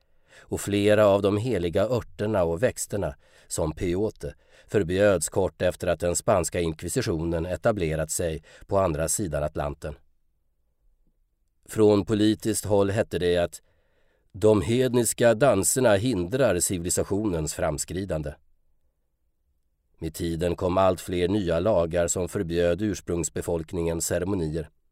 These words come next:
Det ledde till flera våldsamma massakrer, som den vid Wounded Knee artonhundranittio, när det sjunde kavalleriet kallades in för att stoppa Ghost Dance-ceremonin,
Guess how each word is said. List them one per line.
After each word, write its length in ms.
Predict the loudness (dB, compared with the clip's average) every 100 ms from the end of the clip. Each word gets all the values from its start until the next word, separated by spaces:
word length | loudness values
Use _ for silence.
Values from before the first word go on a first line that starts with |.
| _ _ _ _ _ _
Det 100 | -4
ledde 280 | 0 0 0
till 180 | -6 -6
flera 500 | -2 0 2 4 2
våldsamma 600 | 2 -2 -2 -2 0 0
massakrer, 680 | 2 0 0 -4 -6 -12 -12 _ _ _ _ -8
som 240 | 0 4
den 260 | 6 6 4
vid 160 | 0 -2
Wounded 440 | 0 2 2 0
Knee 360 | 0 0 -4 -2
artonhundranittio, 960 | 0 0 0 0 0 -2 -2 -6 -12 -12 _ _ _ _
när 200 | 0 2
det 160 | 4 2
sjunde 420 | 2 2 4 0
kavalleriet 760 | 0 2 2 2 0 0 -2 -2
kallades 420 | -2 -2 -2 -2
in 240 | -2 -2
för 120 | -2 -2
att 100 | 0
stoppa 420 | -2 -2 -2 -4
Ghost 480 | 0 -2 -2 -4 -2
Dance-ceremonin, 1080 | -2 -2 -4 -4 -4 -2 -2 -4 -4 -8